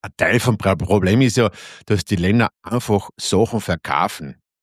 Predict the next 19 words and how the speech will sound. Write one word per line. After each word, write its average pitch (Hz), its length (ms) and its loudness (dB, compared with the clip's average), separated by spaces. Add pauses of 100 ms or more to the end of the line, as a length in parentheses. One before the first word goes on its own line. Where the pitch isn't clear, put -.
(560)
Ein 87 220 0
Wohnbaudarlehen 82 1200 -2
zum 80 200 -8
Beispiel. 76 380 -8
Das 85 160 -4
ist 104 140 -4
wie 120 100 2
wenn, 123 220 0 (680)
wie 143 160 -2
wenn 131 140 2
ich 151 340 -4 (1400)
meinen 104 200 2
Traktor 127 440 -2
verkauf 113 760 -4
und 120 180 -4
mir 113 140 4
selber 123 320 0
einrede, 123 500 0 (460)
super, 131 680 -2